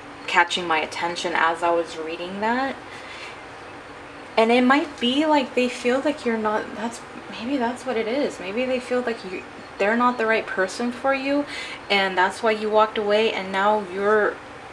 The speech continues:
getting involved with this other person, and that they're the right one for you. And I'm feeling that bit of,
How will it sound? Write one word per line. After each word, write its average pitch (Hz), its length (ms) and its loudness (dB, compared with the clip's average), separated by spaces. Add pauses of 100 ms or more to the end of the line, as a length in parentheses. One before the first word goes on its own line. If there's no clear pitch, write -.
getting 214 280 2
involved 185 360 4
with 190 120 -4
this 190 160 -6
other 175 260 0
person, - 500 -4 (1120)
and 180 300 -2
that 175 160 -2
they're 180 140 2
the 175 100 0
right 170 260 0
one 170 160 -6
for - 220 -6
you. - 300 -4
And 180 140 -2
I'm 180 120 -4
feeling 185 420 -4
that 160 220 0
bit 180 300 -2
of, 160 300 -4